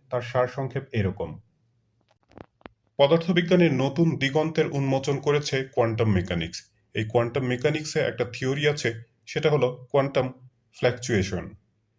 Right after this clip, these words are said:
এই কোয়ান্টাম ফ্ল্যাকচুয়েশনের মূল কথা হলো মহাবিশ্বে পরম শূন্য স্থান বলে আদতে কিছু নেই।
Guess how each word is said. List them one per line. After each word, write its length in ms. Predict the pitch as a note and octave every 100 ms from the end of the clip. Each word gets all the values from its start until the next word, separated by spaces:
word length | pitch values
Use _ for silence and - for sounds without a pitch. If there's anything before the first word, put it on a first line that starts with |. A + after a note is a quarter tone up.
| _ _ _
এই 100 | C#3
কোয়ান্টাম 680 | C#3+ D3 D3 D#3 E3+ E3+ F3 _
ফ্ল্যাকচুয়েশনের 760 | - D3+ D3+ E3+ D#3+ F3 D#3+ D3+
মূল 200 | B2+ C3+
কথা 260 | C#3+ C#3+
হলো 300 | D#3 E3 A#2+
মহাবিশ্বে 540 | A2+ A#2 C#3 D3 - B2+
পরম 380 | - B2 C3 C3
শূন্য 400 | - C3 C3 B2+
স্থান 360 | - B2+ C#3
বলে 200 | C3+ C#3
আদতে 400 | G#2 G#2 A2 A2+
কিছু 300 | A2 G2 -
নেই। 200 | E2 D#2